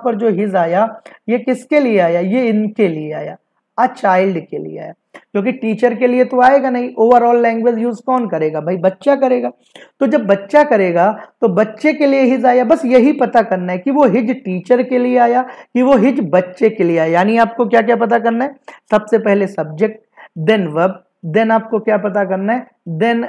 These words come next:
आपको पता करना है पोजीशन। Though some of the words were misspelled by him, कुछ word उसके द्वारा क्या थे? Some of the words। अब देखिए यहाँ पर आपको पता करना पड़ेगा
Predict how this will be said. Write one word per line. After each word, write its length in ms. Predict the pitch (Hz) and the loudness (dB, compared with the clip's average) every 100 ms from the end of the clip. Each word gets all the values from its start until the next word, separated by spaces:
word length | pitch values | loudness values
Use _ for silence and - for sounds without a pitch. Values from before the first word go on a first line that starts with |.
| - | 0
आपको 640 | 175 175 180 - 180 190 180 | 4 4 0 -10 -4 -4 -4
पता 300 | 170 165 165 | -8 -8 -8
करना 340 | 160 156 160 226 | -8 -12 -8 -8
है 60 | |
पोजीशन। 680 | 269 _ 165 143 160 - _ _ _ _ _ _ _ _ _ _ 165 | -8 _ -14 -14 -16 -20 _ _ _ _ _ _ _ _ _ _ -4
Though 260 | 160 294 330 - | 2 4 2 0
some 180 | 277 262 | 0 0
of 200 | 262 208 | -2 -2
the 60 | 202 | -2
words 340 | 175 214 247 233 | 2 2 0 -2
were 220 | 214 208 | -2 -2
misspelled 1800 | 160 196 262 - _ _ _ _ _ _ _ _ 220 220 - - 233 233 165 | -2 -2 -2 -6 _ _ _ _ _ _ _ _ -6 -6 -4 2 2 2 -4
by 100 | 147 | -6
him, 200 | 143 139 160 _ - - - _ - | -6 -12 -20 _ -20 -20 -20 _ 0
कुछ 240 | 330 359 254 | 2 2 2
word 320 | 175 220 247 | 4 4 4
उसके 400 | 254 214 - 208 | 2 -2 -2 0
द्वारा 280 | 185 180 180 | 2 0 0
क्या 220 | 175 175 165 | -2 -4 -2
थे? 180 | 226 | -2
Some 360 | 247 - 240 226 | -2 0 0 2
of 140 | 220 180 | 0 0
the 100 | 175 160 | -2 -2
words। 200 | 160 - 220 | -6 -4 -4
अब 100 | 196 | 0
देखिए 240 | 226 240 | -2 0
यहाँ 320 | 196 175 202 | -2 -2 -2
पर 160 | 214 208 | 0 2
आपको 280 | 208 - 214 | 0 0 -4
पता 260 | 202 190 196 | -2 -2 0
करना 300 | 196 196 196 | -2 -4 -2
पड़ेगा 380 | 190 190 185 | -2 -2 -2